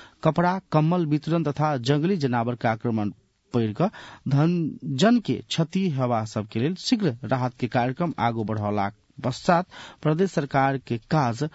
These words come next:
गति लेत से दावी कयलनि। नेपाली कांग्रेसक संसदीय दल के नेता कृष्ण प्रसाद यादव गठबंधन के सरकार भेल वर्तमान प्रदेश सरकार के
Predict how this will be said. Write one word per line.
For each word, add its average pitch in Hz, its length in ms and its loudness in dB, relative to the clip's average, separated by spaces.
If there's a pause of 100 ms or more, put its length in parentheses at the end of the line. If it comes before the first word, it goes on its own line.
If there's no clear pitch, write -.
(580)
गति 165 360 0
लेत 110 180 -4
से - 180 -2
दावी 104 280 -2
कयलनि। 85 440 -8 (1000)
नेपाली 180 360 4
कांग्रेसक 220 420 2
संसदीय 185 360 0
दल 156 180 0
के 143 140 -2
नेता 131 300 0
कृष्ण 190 360 -2
प्रसाद 120 400 -2
यादव 117 300 0
गठबंधन 156 440 -2
के 160 120 -4
सरकार 139 440 0
भेल 135 240 -2
वर्तमान 127 480 -2
प्रदेश 123 360 -2
सरकार 113 440 -2
के 175 220 0